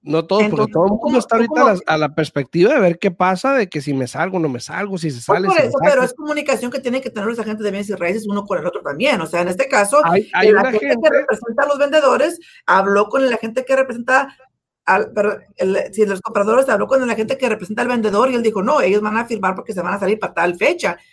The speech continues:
Speaker 2: Y
Speaker 1: Ajá,
Speaker 2: justo
Speaker 1: espérate.
Speaker 2: tenemos la carta por escrita firmada por el
Speaker 1: Ajá,
Speaker 2: inquilino de que
Speaker 1: ok.
Speaker 2: se va a mudar.
Speaker 1: Si no se sale ese inquilino, aunque tenga la carta firmada, si no
Speaker 2: Tú
Speaker 1: se sale,
Speaker 2: agarras,
Speaker 1: ¿qué
Speaker 2: tú
Speaker 1: pasa?
Speaker 2: vas y agarras, tú agarras asistencia legal del constable, van a la propiedad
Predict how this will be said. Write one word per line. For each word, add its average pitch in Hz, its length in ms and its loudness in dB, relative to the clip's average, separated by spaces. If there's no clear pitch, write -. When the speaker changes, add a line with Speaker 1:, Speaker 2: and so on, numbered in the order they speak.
Speaker 2:
Y 220 140 0
Speaker 1:
Ajá, 285 200 0
Speaker 2:
justo 302 520 -2
Speaker 1:
espérate. 190 300 2
Speaker 2:
tenemos 196 200 0
la 269 140 0
carta 262 320 -2
por 269 140 4
escrita 262 460 0
firmada 185 680 0
por 247 180 0
el 262 200 4
Speaker 1:
Ajá, 269 80 -2
Speaker 2:
inquilino 269 500 -6
de 208 80 2
que 143 80 2
Speaker 1:
ok. 143 120 4
Speaker 2:
se 233 100 -2
va 156 100 -2
a - 20 -6
mudar. 175 460 -2
Speaker 1:
Si 180 220 2
no 185 220 6
se 226 160 2
sale 214 320 -4
ese 226 140 -10
inquilino, 180 480 -6
aunque 147 200 -6
tenga 269 220 -4
la 247 120 0
carta 196 280 -2
firmada, 165 340 0
si 165 140 -4
no 175 100 0
Speaker 2:
Tú 240 80 2
Speaker 1:
se 233 60 6
sale, 226 220 4
Speaker 2:
agarras, 285 120 -2
Speaker 1:
¿qué 190 80 -8
Speaker 2:
tú 180 60 -16
Speaker 1:
pasa? 220 140 0
Speaker 2:
vas 220 220 2
y 269 80 -6
agarras, 262 360 0
tú 214 120 -2
agarras 185 500 0
asistencia 220 380 -6
legal 214 240 2
del 262 100 -4
constable, 226 520 -4
van 175 200 0
a 180 40 2
la 214 100 2
propiedad 233 520 2